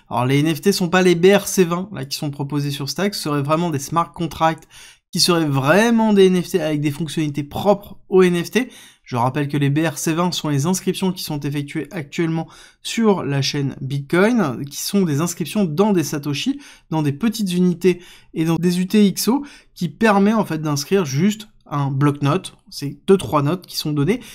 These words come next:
ça n'a aucune fonctionnalité, c'est juste une inscription. C'est pour ça que le terme inscription vient de là, bien que on les considère comme étant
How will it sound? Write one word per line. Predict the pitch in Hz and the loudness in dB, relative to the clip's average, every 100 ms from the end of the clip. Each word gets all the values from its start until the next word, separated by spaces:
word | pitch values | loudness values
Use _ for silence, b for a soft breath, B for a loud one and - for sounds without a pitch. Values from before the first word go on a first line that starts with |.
| B | B
ça | - 156 | -4 -2
n'a | 160 214 | 0 0
aucune | 202 214 196 | 0 2 0
fonctionnalité, | 180 143 151 143 269 | 0 -4 -4 -2 -4
c'est | - - 180 | -4 0 0
juste | 160 139 214 - | 0 -2 -2 -2
une | 175 170 | -4 2
inscription. | 196 190 - 151 - 143 | 2 2 -2 -4 -6 -8
C'est | - - | -12 -16
pour | 131 | -8
ça | 170 | -6
que | 147 143 | -4 -4
le | 139 | -2
terme | 156 139 - | -2 -4 -8
inscription | 147 - 147 143 277 B B B - | -8 -6 -6 -4 -4 B B B -6
vient | 156 180 190 | 0 4 6
de | 175 | 6
là, | 196 269 190 | 6 6 2
bien | 147 202 208 | 2 2 2
que | 190 | 2
on | 208 202 | 2 2
les | 151 | 0
considère | 143 143 - 143 175 185 | -2 -6 -6 -4 -4 -4
comme | 147 | -4
étant | 139 165 190 | -4 -2 -4